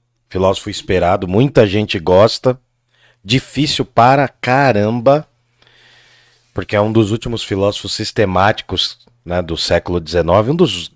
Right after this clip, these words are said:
grandes filósofos sistemáticos do século dezenove, e o cara é brabo, e o cara é brabo, é difícil de explicar.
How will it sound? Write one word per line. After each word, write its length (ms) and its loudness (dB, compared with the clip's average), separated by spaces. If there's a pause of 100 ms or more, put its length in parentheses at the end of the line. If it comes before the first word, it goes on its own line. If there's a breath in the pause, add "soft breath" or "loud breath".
(160)
grandes 420 2
filósofos 480 -2
sistemáticos 720 -4
do 80 -10
século 380 -8
dezenove, 640 -2 (580 loud breath)
e 100 -2
o 40 -6
cara 260 4
é 40 6
brabo, 500 4
e 60 4
o 60 2
cara 220 2
é 20 4
brabo, 360 2
é 40 2
difícil 400 -8
de 80 -12
explicar. 680 -4